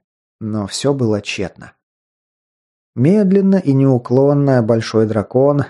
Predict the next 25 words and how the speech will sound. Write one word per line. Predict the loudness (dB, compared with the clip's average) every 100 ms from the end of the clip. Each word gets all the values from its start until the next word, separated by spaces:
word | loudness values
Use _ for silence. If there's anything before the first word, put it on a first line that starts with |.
| _
поглощал | -4 0 0 -2 -2 0 0
своего | 0 0 2 2 0
меньшего | 0 0 -2 -2 -2 -2
собрата, | -4 -2 0 -2 -2 -8 _ _ _ _
помогая | -2 0 2 2 0
себе | 0 0 0
длинными | 0 0 2 2 2 2 2 0
передними | 0 2 2 2 0 -2 -4
щупальцами. | -4 -4 -4 -4 -8 -10 -12 -16 _ _ _ _ _ _ _ -4
Из | 0 2
ран | 2 2 0
на | 2
его | 2 2
морде | 2 0 0 -2
струился | -2 -2 0 2 0 -2 -2
буроватый | 0 0 2 0 0 -2
дым, | 0 0 0 -6 _ _ _ -8
но | -2 0
большой, | 0 -2 -2 0
казалось, | 0 0 2 0 -2
не | -6
обращал | -2 -2 -2 -2 0
на | 0
это | -2 -4
внимания, | -4 -2 0 0 0